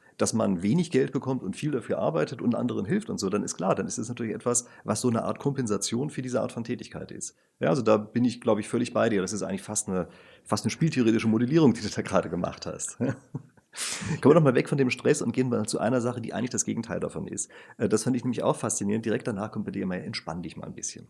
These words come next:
Ja? So, und jetzt stelle ich mir also vor, wir haben, wir haben es ja hier mit vielen Youngsters zu tun. Also du hast es mit vielen Youngsters zu tun. Ne? Glaub ich, eher jüngere Leute, die da zuhören.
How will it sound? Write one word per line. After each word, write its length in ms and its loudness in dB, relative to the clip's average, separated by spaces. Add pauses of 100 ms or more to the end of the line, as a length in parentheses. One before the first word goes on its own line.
(120)
Ja? 140 -2 (420)
So, 120 6
und 40 10
jetzt 120 6
stelle 140 2
ich 80 0
mir 100 0
also 160 -2
vor, 360 0 (140)
wir 140 -2
haben, 280 -2 (160)
wir 80 -6
haben 60 2
es 80 -2
ja 60 0
hier 140 0
mit 160 0
vielen 460 0
Youngsters 380 4
zu 120 -6
tun. 240 -6
Also 180 -6
du 280 0
hast 200 0
es 80 -8
mit 120 -8
vielen 260 2
Youngsters 400 0
zu 100 -2
tun. 300 -6
Ne? 240 2
Glaub 160 0
ich, 140 -8
eher 120 4
jüngere 320 6
Leute, 280 -2
die 120 -4
da 120 0
zuhören. 460 -6